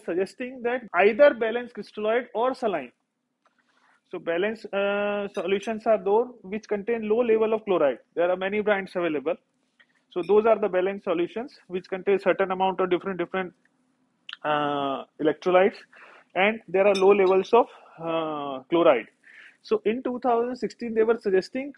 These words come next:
either balanced crystalloid or saline for fluid resuscitation. Now they have changed it. They, what they are saying, "We suggest using balanced crystalloid instead of normal saline for resuscitation."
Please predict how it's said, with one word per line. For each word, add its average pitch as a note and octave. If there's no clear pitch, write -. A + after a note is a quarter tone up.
either G#3
balanced D#3+
crystalloid A#3+
or A3+
saline A3
for A3
fluid F3+
resuscitation. D#3+
Now E3+
they A3
have G#3
changed E3+
it. C3
They, F#3+
what G3
they G#3+
are G#3
saying, A#3
"We A3
suggest G#3+
using G#3+
balanced A3
crystalloid A#3
instead B3
of B3+
normal A3
saline F#3
for F3+
resuscitation." C3+